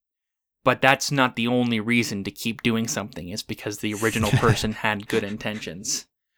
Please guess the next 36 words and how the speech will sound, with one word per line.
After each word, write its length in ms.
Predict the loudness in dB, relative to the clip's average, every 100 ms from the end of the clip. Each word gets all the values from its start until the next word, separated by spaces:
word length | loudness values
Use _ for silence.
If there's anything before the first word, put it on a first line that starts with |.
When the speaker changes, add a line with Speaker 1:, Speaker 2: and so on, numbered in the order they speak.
| _
Speaker 1:
We 120 | -2 4
need 200 | 4 6
to 120 | 4
Speaker 2:
Right. 80 | 6
Speaker 1:
evaluate 600 | 8 8 6 4 2 0
what 420 | 0 4 4 4
that 280 | 0 0 -2
system 400 | -4 -4 -4 -4
is 120 | -4
actually 520 | 0 0 0 -6 -6 -2
doing, 560 | 2 4 4 0 -4 -12 _ _ _ 0
not 300 | 4 4 2
just 300 | -2 -2 -6
the 60 |
motives 500 | 0 2 4 2 -2
that 180 | -6 -6
inspired 600 | -6 -8 0 0 0 -4
it. 120 | -8 _ _ _ _ _ _ _ _ _ _ _ -4
So 160 | 4 8
what 180 | 8
we 120 | 6 4
need 180 | 4
to 120 | 2 -2
do, 420 | 2 4 4 0 -10 -6
and 200 | -4 4
what, 300 | 4 2 -2
what 260 | 2 2 2
we'd 160 | 0
like 260 | 0 0 -2
to 80 | -6
do, 220 | -6 -4
is 120 | 0
we 60 | 2
wanna 240 | 6 6
look 320 | 8 8 6
at 500 | 4 2 2 -2 -8